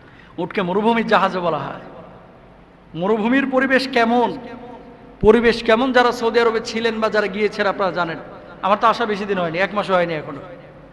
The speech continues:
ভাই, এমন তাপ, আমার জন্মেও এরকম তাপ দেখি না। এর আগে তো বহুতবার দেখ-, গেছি, এইরকম তাপ দেখি নাই ভাই।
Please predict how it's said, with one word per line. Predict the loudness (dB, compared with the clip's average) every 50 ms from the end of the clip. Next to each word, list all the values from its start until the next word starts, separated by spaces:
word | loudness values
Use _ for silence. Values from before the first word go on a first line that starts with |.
| -20 -20 -20 -20 -20 -20 -8 -2
ভাই, | 2 4 6 6
এমন | 6 6 4 2 0 0 2
তাপ, | 4 4 6 4 4 0 -6 -12 -14 -14 -14 -14 -14 -16 -16 -18 -14 -8
আমার | -4 -2 -2 -2 -2 -4 -12 -14 -12 -10 0 4
জন্মেও | 6 6 6 6 4 4 6 6
এরকম | 6 4 2 0 -2 0 2
তাপ | 2 2 2
দেখি | 2 0 0 0 0
না। | -2
এর | 0 0 0
আগে | 0 0 -2
তো | -2
বহুতবার | -2 -2 -2 -4 -4 -4 -4 -6 -6
দেখ-, | -6 -10 -10 -12 -12 -8
গেছি, | -8 -8 -8 -10 -16 -18 -18 -20 -20 -20 -20 -20 -20 -20 -20 -20 -20 -14 -6
এইরকম | 0 4 6 6 8 8 6 6 6 4 4 4
তাপ | 4 4 4 4
দেখি | 4 4 6 6 8 8
নাই | 8 8 8
ভাই। | 6 6 4 2 -2 -8